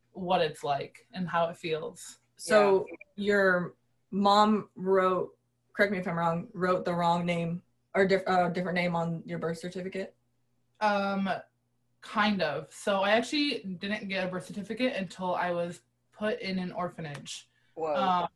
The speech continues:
Speaker 1: I was, yeah, nameless at birth.
Speaker 3: Whoa.
Speaker 1: Yeah. Yep. And then, um, my mom, my, my birth mother,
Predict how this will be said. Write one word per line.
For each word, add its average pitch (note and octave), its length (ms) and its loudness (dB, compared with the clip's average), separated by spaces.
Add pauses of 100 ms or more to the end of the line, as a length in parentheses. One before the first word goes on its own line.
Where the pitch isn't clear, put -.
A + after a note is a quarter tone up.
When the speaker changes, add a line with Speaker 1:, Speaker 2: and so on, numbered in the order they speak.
Speaker 1:
I F#3+ 140 6
was, F#3+ 320 4
yeah, F3+ 180 6
nameless E3+ 640 -2
at E3+ 240 2
birth. D#3+ 340 -4 (840)
Speaker 3:
Whoa. D3+ 520 2
Speaker 1:
Yeah. D#3+ 100 0 (420)
Yep. F#3 480 -2
And F#3 200 -2
then, F#3 380 -2
um, F3 500 0
my F#3 160 -4
mom, F#3 640 0 (560)
my, F#3+ 380 0
my F3 260 -2 (220)
birth G3 240 -6
mother, E3 460 -2